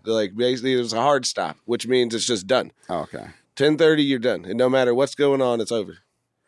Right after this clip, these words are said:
Speaker 2: All right. The N F H C A office has reviewed the game contract and cannot find any reference to the ten thirty A M hard
Speaker 1: Uh-oh.
Speaker 2: stop. Yeah. Nor can we find any information regarding what would happen if the game was not completed prior to reaching the drop dead time.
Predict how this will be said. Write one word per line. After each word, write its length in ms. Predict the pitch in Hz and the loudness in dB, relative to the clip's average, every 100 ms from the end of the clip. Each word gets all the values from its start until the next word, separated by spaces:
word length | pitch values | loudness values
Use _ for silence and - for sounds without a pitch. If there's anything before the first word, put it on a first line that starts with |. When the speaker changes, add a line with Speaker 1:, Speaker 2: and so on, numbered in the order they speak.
| _ - | _ -10
Speaker 2:
All 60 | 98 | -6
right. 180 | 92 - - | -6 -8 -8
The 420 | 101 104 98 92 | -6 -4 -6 -6
N 240 | 110 127 131 | -2 -2 0
F 260 | 120 123 - | 0 0 0
H 280 | - 120 - | -4 -4 -4
C 260 | - 120 113 | -8 -4 -2
A 160 | 110 | 0
office 560 | 76 127 131 107 95 - | 2 2 2 -2 -4 -6
has 240 | 104 101 95 | -6 -6 -8
reviewed 380 | 95 92 131 | -10 -4 -2
the 60 | 113 | -2
game 260 | 104 117 120 | -2 -2 -2
contract 480 | 117 110 104 107 104 | -2 -2 -2 -6 -6
and 100 | 95 | -10
cannot 320 | 117 113 - | -6 -4 -4
find 280 | - 104 98 | -2 -2 -2
any 200 | 110 120 | -4 -2
reference 360 | 110 - 107 | -2 -4 -8
to 120 | - | -8
the 80 | 95 | -14
ten 220 | - 113 | -6 -6
thirty 300 | 113 110 110 | -2 -2 -2
A 40 | 87 | -4
M 200 | 104 95 | -6 -6
hard 220 | 104 95 | -4 -4
Speaker 1:
Uh-oh. 40 | |
Speaker 2:
stop. 400 | 107 110 92 80 - _ _ _ _ _ _ | -4 -2 -2 -4 -10 _ _ _ _ _ _
Yeah. 260 | - 92 78 - _ _ _ - - | -8 -8 -8 -16 _ _ _ -16 -8
Nor 240 | 107 113 | -2 -2
can 220 | - 113 | -2 -2
we 80 | 113 | -2
find 300 | 107 110 110 | -2 -2 0
any 200 | 107 113 | -2 -2
information 460 | 113 113 113 107 117 | -4 -2 -4 -2 -2
regarding 440 | 104 110 110 107 - | 0 2 2 -2 -6
what 180 | 120 107 | -4 -4
would 100 | 107 | -2
happen 280 | 113 107 | -2 -2
if 120 | 104 101 | -8 -10
the 80 | |
game 320 | 101 107 110 104 | -8 -4 -4 -6
was 120 | 95 | -6
not 160 | 104 | -8
completed 380 | - - 113 104 | -8 -6 -4 -4
prior 260 | - 107 107 | 0 0 0
to 140 | - 104 | -2 -6
reaching 380 | 107 - 101 | -6 -6 -6
the 80 | 95 | -6
drop 300 | 92 104 - | -4 -4 -2
dead 220 | 123 120 | -2 -4
time. 260 | 104 92 55 | -4 -12 -12